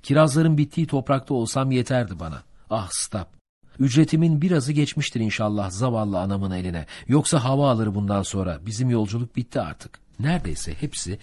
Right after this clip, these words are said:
geminin başında kıpırdamadan duruyorlardı. İşlerini bırakıp da buraya koştukları sırada tuttukları çekiçler, tahta parçaları, kargılar, zıpkınlar olduğu gibi kalmıştı ellerinde.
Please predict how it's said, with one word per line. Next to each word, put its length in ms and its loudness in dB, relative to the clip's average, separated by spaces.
geminin 460 0
başında 380 -6
kıpırdamadan 720 -4
duruyorlardı. 680 -10
İşlerini 480 2
bırakıp 400 -2
da 200 -4
buraya 320 0
koştukları 600 -6
sırada 360 -6
tuttukları 560 -4
çekiçler, 600 -8
tahta 320 0
parçaları, 560 -8
kargılar, 500 -6
zıpkınlar 540 -4
olduğu 400 -2
gibi 300 -4
kalmıştı 480 -6
ellerinde. 520 -12